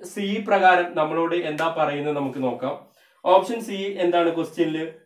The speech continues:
പറഞ്ഞിട്ടുള്ളത്? നാനൂറ് രൂപ മുഴുവൻ ചെലവഴിക്കുകയാണെങ്കിൽ സുധയ്ക്ക് എത്ര കിലോ ആപ്പിളുകൾ വാങ്ങാൻ കഴിയും? നാനൂറ് രൂപ മുഴുവൻ ചെലവഴിക്കുകയാണെങ്കിൽ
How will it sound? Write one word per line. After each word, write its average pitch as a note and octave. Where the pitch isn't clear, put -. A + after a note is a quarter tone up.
പറഞ്ഞിട്ടുള്ളത്? D3+
നാനൂറ് G3
രൂപ G3
മുഴുവൻ F3+
ചെലവഴിക്കുകയാണെങ്കിൽ F3
സുധയ്ക്ക് F3
എത്ര F3+
കിലോ E3+
ആപ്പിളുകൾ D#3+
വാങ്ങാൻ D3
കഴിയും? A#2
നാനൂറ് D3+
രൂപ E3
മുഴുവൻ F3
ചെലവഴിക്കുകയാണെങ്കിൽ E3